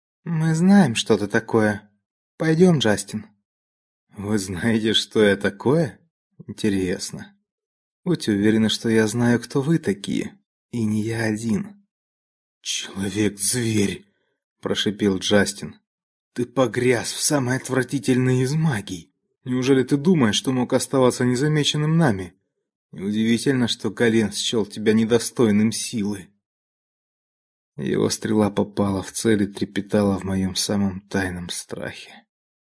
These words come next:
Я попытался не показать этого. «Я верен королю Шрюду». Лицо моё было спокойно.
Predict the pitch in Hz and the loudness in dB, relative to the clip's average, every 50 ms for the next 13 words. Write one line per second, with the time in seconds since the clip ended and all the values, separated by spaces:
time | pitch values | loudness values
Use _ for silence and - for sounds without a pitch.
0 | _ _ _ _ _ _ _ _ - - 110 107 107 - 98 - 107 101 104 - | _ _ _ _ _ _ _ _ -8 -6 -6 -4 -2 -4 -2 -2 -2 -2 0 0
1 | 107 101 - - 110 107 104 101 107 98 - - 104 104 110 113 110 - - - | 0 0 0 0 2 0 2 0 -2 -6 -4 -4 -6 -4 -4 -6 -8 -6 -8 -8
2 | - - - - - - - - _ _ _ _ _ _ _ _ _ _ _ _ | -8 -6 -8 -8 -10 -12 -16 -20 _ _ _ _ _ _ _ _ _ _ _ _
3 | _ _ _ _ _ _ _ _ _ 107 107 107 110 107 104 98 101 101 - - | _ _ _ _ _ _ _ _ _ -2 2 2 4 4 4 2 0 -2 -4 -6
4 | 107 107 113 127 135 127 113 95 95 90 - - - - 110 101 98 95 90 95 | -4 0 4 6 6 6 6 4 -2 -4 -6 -12 -6 -2 0 2 2 0 0 -2
5 | 90 - - - 98 95 92 92 90 92 95 98 - _ _ _ _ _ _ _ | -4 -6 -6 -4 -4 -2 -2 -2 -4 -6 -8 -8 -12 _ _ _ _ _ _ _
6 | _ _ _ _ _ _ _ _ _ _ _ - 113 120 120 - - - 156 147 | _ _ _ _ _ _ _ _ _ _ _ -4 -2 0 0 0 0 0 0 2
7 | 139 135 135 127 120 117 113 107 107 104 - - - 107 107 - - - - - | 2 2 0 0 2 2 2 2 2 0 -2 -6 -6 -8 -8 -4 -4 -2 -2 -2
8 | - - - - - - | -2 -4 -8 -10 -14 -18